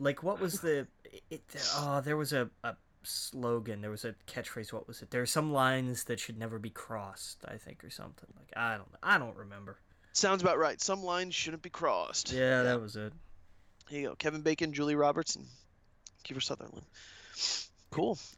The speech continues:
Speaker 2: All
Speaker 1: God,
Speaker 2: right,
Speaker 1: that's a
Speaker 2: um,
Speaker 1: cast. I forgot it had all that cast in it. Jeez.
Speaker 2: Yep, yep. Kingsglaive,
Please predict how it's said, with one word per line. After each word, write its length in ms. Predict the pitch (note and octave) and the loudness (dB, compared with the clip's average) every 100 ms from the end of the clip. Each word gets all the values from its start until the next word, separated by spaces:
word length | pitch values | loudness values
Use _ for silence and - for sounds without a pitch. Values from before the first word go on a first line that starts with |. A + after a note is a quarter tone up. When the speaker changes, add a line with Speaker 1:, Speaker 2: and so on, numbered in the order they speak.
| - | 2
Speaker 2:
All 60 | |
Speaker 1:
God, 80 | D3 | 6
Speaker 2:
right, 160 | E3+ F#3+ | 6 6
Speaker 1:
that's 160 | G3+ | 4
a 80 | D#3+ | 4
Speaker 2:
um, 240 | D#3 D#3 | 6 4
Speaker 1:
cast. 180 | D3 D3 | 2 -2
I 60 | D3 | -6
forgot 380 | - A#2 G#2+ B2+ | -6 -6 -6 -8
it 100 | - | -8
had 140 | A#2+ | -4
all 100 | B2 | -2
that 160 | B2+ A#2+ | -2 -6
cast 480 | - E3+ G3 - | -8 -6 -6 -10
in 60 | G#2+ | -12
it. 160 | F#2+ - | -14 -18
Jeez. 460 | - G3+ D3+ - - _ - | -16 -12 -12 -14 -20 _ -14
Speaker 2:
Yep, 260 | C3 C#3+ - | -12 -10 -12
yep. 220 | C#2 A2 F#3 - - - - - - - _ | -6 -4 -6 -10 -6 -4 -4 -6 -14 -20 _
Kingsglaive, 960 | - B3 A#3 G#3 - F3 D#3+ D#3 D3 C#3+ | 0 2 2 0 4 6 6 4 -2 -6